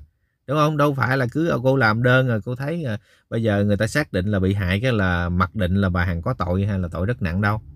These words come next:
À, còn, còn những cái kênh YouTube, à, như anh Điền hay Lạc Phong rồi này kia đó, thì bây giờ cô, nếu mà cô nói vậy thì cô làm đơn thưa đi. Đúng không? Làm đơn thưa hay gì đó, chứ làm tự nhiên cái, cái cô thấy người ta ghét người ta có nói là người ta tội nặng.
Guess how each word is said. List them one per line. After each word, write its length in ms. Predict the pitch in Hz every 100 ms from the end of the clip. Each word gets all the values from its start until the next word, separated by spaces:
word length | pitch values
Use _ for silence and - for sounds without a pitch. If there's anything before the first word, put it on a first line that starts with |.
| -
À, 220 | 110 113 104
còn, 180 | 98 95
còn 200 | 92 92
những 100 | 92
cái 100 | 131
kênh 240 | 123 113
YouTube, 340 | 117 110 175 - - - -
à, 320 | 107 110 107
như 160 | 113 113
anh 180 | 113 107
Điền 300 | 95 85 87
hay 140 | 104
Lạc 160 | 90 90
Phong 240 | 113 110
rồi 100 | 101
này 100 | 95
kia 240 | 98 107
đó, 120 | 117 139 - - - -
thì 120 | 110
bây 140 | 107 127
giờ 200 | 110 110
cô, 80 | 127
nếu 160 | 147 180
mà 80 | 123
cô 120 | 131
nói 180 | 139 170
vậy 120 | 120 113
thì 100 | 117
cô 120 | 139
làm 200 | 120 117
đơn 180 | 135 147
thưa 120 | 160
đi. 200 | 160 185 - _ _ -
Đúng 120 | 196
không? 140 | 175
Làm 180 | 165 135
đơn 180 | 147 165
thưa 140 | 180
hay 160 | 175 170
gì 100 | 151
đó, 200 | 156 202
chứ 120 | 202
làm 240 | 170 143 147
tự 60 |
nhiên 180 | 156 165
cái, 140 | 190 180 - _
cái 100 | 170
cô 140 | 160 156
thấy 200 | 180 208
người 140 | 135
ta 220 | 127 131
ghét 300 | 139 165 -
người 80 | 117
ta 180 | 113 120
có 120 | 143
nói 180 | 143 160
là 80 | 107
người 160 | 95
ta 120 | 90
tội 220 | 92 87 95
nặng. 260 | 82 85